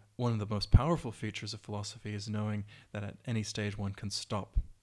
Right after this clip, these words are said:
philosophizing. Because there will always be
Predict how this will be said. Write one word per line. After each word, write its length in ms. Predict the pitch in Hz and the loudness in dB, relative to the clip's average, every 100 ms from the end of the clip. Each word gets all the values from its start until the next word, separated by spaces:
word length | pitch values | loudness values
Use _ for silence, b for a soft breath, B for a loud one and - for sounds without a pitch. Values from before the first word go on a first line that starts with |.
| _ _ _ _ - | _ _ _ _ -12
philosophizing. 840 | 98 98 95 107 98 98 - 107 - _ _ _ _ _ _ _ _ _ _ _ _ _ _ _ _ _ - | -6 -4 -4 -8 -10 -10 -10 -16 -20 _ _ _ _ _ _ _ _ _ _ _ _ _ _ _ _ _ -20
Because 240 | - 104 | -12 -4
there 180 | 107 107 | 0 2
will 60 | 107 | 4
always 440 | 117 120 117 107 | 4 6 6 4
be 340 | - 107 104 | 0 -2 -2